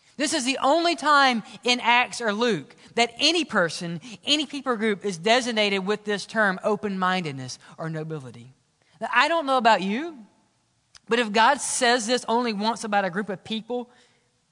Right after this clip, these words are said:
and encourages that, then we should also emulate this behavior. We should be people of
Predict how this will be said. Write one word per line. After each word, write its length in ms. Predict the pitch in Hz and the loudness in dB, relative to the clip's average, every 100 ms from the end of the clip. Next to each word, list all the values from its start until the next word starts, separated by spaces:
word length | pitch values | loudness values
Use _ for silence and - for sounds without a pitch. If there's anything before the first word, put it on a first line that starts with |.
| _ _ - | _ _ -4
and 100 | 208 | -2
encourages 680 | 196 - 254 254 277 262 240 | -2 -2 2 4 2 -2 2
that, 360 | 254 285 285 - 214 220 | 6 6 4 -2 -8 -4
then 180 | 226 | -2
we 160 | 202 302 | 0 -2
should 160 | 285 247 | -2 0
also 400 | 208 247 233 214 | 2 2 0 -4
emulate 460 | 208 226 220 190 185 | -2 -2 -2 -2 -2
this 160 | 185 - | -6 -6
behavior. 560 | 165 170 135 120 120 _ _ _ _ _ _ _ _ _ _ _ | -8 -8 -8 -12 -18 _ _ _ _ _ _ _ _ _ _ _
We 180 | 208 294 | -4 -2
should 200 | 320 277 | -2 -4
be 80 | 240 | -4
people 380 | - 277 247 233 | -4 -4 -2 0
of 200 | 214 | 0